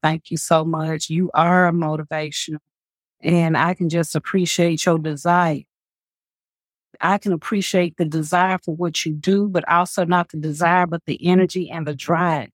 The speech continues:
that you have with it. And it's something that I just believe that the world needs. I'm a firm believer.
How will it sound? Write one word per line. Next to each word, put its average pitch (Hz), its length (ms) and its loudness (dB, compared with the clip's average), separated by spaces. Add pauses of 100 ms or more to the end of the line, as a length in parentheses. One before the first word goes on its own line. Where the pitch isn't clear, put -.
(580)
that - 240 -6
you 202 100 -2
have 180 340 0
with 175 380 0
it. 208 180 -10 (140)
And 160 160 2
it's 180 160 0
something 180 400 -2
that 170 260 2
I 170 160 2
just 175 280 -6
believe 180 580 0 (460)
that 170 160 0
the 165 80 -2
world 175 380 4
needs. 196 560 0 (140)
I'm 160 140 2
a 160 80 -6
firm 185 320 2
believer. 190 640 -2